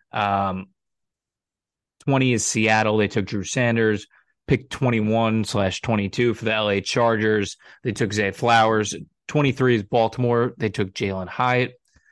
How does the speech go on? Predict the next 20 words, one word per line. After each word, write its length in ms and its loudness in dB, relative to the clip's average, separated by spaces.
Twenty-four, 480 2
the 80 0
Minnesota 400 0
Vikings 460 -2
took 180 -4
Nolan 260 -6
Smith. 500 0
Twenty-five 520 4
was 120 0
Jacksonville. 800 2
They 120 4
took 220 -4
Michael 320 -2
Mayer. 640 2
Twenty-six, 680 -4
the 100 -4
Giants 600 -2
took 180 -8
Brian 360 -2
Branch. 520 -6